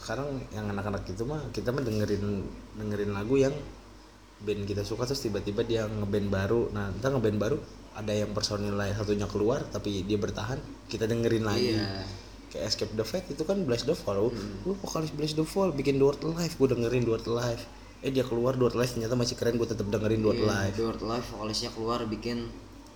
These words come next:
Speaker 1: Bikin
Speaker 2: apa?
Speaker 1: itu Escape the Fate. Eh, masuk Escape the Fate.
Speaker 2: Enggak, vokal yang bekas yang
Speaker 1: Siapa?
Speaker 2: apa sih itu yang
Speaker 1: Craig, Craig Mabbitt.
Speaker 2: Enggak, yang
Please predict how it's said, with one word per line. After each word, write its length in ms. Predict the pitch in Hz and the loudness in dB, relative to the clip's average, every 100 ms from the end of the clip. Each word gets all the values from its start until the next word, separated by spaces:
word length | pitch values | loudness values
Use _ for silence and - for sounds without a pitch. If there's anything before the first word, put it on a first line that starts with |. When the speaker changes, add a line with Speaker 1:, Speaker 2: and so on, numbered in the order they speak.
| - | -14
Speaker 1:
Bikin 260 | 104 101 | -8 -4
Speaker 2:
apa? 60 | 107 | -2
Speaker 1:
itu 120 | 120 120 - | 0 -2 -4
Escape 300 | - 117 104 | -6 -4 -2
the 80 | 107 | -2
Fate. 320 | 113 117 113 - - | 0 2 0 -4 -10
Eh, 80 | - | -4
masuk 240 | 123 127 | -2 -2
Escape 300 | 110 - 107 | -2 -2 -2
the 100 | 104 | -2
Fate. 300 | 92 107 107 - - - - - | -2 0 0 -4 -12 -16 -18 -12
Speaker 2:
Enggak, 220 | 127 147 | -8 -6
vokal 180 | 117 117 - | -8 -10 -8
yang 220 | 120 113 113 113 113 113 | -6 -4 -4 -4 -4 -6
bekas 460 | 113 113 110 - - | -4 -2 -2 -2 -8
yang 220 | 117 113 113 113 107 - - - - - - | -6 -6 -6 -6 -10 -14 -16 -18 -20 -20 -16
Speaker 1:
Siapa? 400 | 131 156 170 131 127 - - - - | -12 -12 -10 -12 -10 -10 -8 -10 -12
Speaker 2:
apa 140 | - - | -10 -4
sih 100 | 139 | -4
itu 220 | 127 151 | -4 -6
yang 80 | 131 117 113 | -6 -6 -6
Speaker 1:
Craig, 180 | 110 107 - - | -6 -8 -10 -8
Craig 180 | 120 123 | -6 -4
Mabbitt. 400 | 104 98 120 110 - - - - | -4 0 0 0 -6 -16 -18 -8
Speaker 2:
Enggak, 140 | 127 147 | -4 -4
yang 140 | 131 | -4